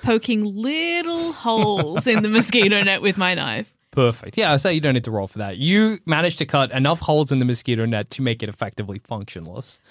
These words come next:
Speaker 1: I wanna
Speaker 2: You don't think that's gonna add, like, more bites to her, but she will get the same amount as everyone else.
Speaker 1: I think I'd like to do it so that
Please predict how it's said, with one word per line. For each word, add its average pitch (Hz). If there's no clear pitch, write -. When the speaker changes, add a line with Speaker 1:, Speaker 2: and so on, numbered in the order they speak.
Speaker 1:
I 226
wanna 254
Speaker 2:
You -
don't -
think 277
that's 220
gonna 208
add, 151
like, 127
more 135
bites 208
to 214
her, 233
but 180
she 156
will 139
get 131
the 131
same 123
amount 107
as 104
everyone 85
else. -
Speaker 1:
I 220
think 311
I'd 240
like 277
to 330
do 254
it 226
so 226
that 208